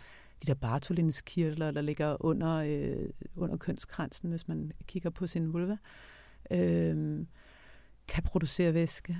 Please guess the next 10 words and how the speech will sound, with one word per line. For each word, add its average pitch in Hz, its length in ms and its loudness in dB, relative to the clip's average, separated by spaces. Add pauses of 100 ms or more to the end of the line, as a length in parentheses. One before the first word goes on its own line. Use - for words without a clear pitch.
og 165 80 0
så - 100 4
er 180 40 8
der 139 140 4
skinets - 840 0
kirtler, 156 880 2
som 160 220 0
er 156 40 0
sådan, 156 340 0
øh, 120 500 -2